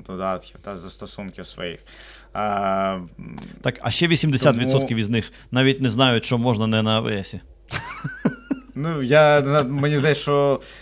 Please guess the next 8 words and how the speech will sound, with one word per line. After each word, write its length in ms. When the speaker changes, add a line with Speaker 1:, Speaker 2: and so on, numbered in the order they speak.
Speaker 1:
е, 260
знають, 500
але, 480
тобто, 240
там 520
двадцять 460
відсотків 580
на 1080